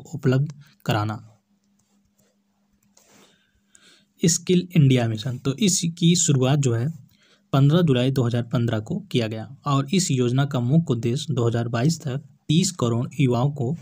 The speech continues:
प्रशिक्षित करने का लक्ष्य रखा गया। और स्किल इंडिया का जो ब्रांड एम्बेसडर हैं वह सचिन तेंदुलकर और प्रियंका चोपड़ा को बनाया गया है। प्रधानमंत्री स्वनिधि योजना, इस योजना की शुरुआत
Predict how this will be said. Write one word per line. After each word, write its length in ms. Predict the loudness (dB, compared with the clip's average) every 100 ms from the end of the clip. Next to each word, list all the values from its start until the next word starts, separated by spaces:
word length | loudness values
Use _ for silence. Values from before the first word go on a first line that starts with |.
| -4
प्रशिक्षित 560 | -4 -4 -6 -2 -2 0
करने 300 | -2 -2 -4
का 140 | -4
लक्ष्य 340 | -2 -2 -4 -8
रखा 220 | -8 -10
गया। 240 | -10 -12 -16 _ -20 -20 -20 -4
और 240 | 0 0 0
स्किल 340 | 0 0 -2 0
इंडिया 260 | 2 4 4
का 140 | 2 0
जो 140 | 0
ब्रांड 320 | 0 -2 0
एम्बेसडर 420 | 0 -2 2 4 4
हैं 200 | 2 -4 -2
वह 200 | -2 -2
सचिन 320 | -6 2 2
तेंदुलकर 520 | 4 0 0 -2 -4 -8 -4
और 240 | -2 -2 -4 -10 -20 _
प्रियंका 340 | -2 0 -2 -4
चोपड़ा 360 | -2 -2 2 0
को 160 | 0 -4
बनाया 320 | -2 -2 -4
गया 180 | -6 -8
है। 140 | -10 -14 -20 _ _ _ _ _ _ _ _ -20 _ _ 2
प्रधानमंत्री 600 | 4 8 8 6 4 0
स्वनिधि 580 | 2 0 0 0 0 0
योजना, 280 | -4 -6 -2 0
इस 220 | 0 2
योजना 320 | 2 2 2 0
की 140 | -2
शुरुआत 520 | -4 -2 0 0 -4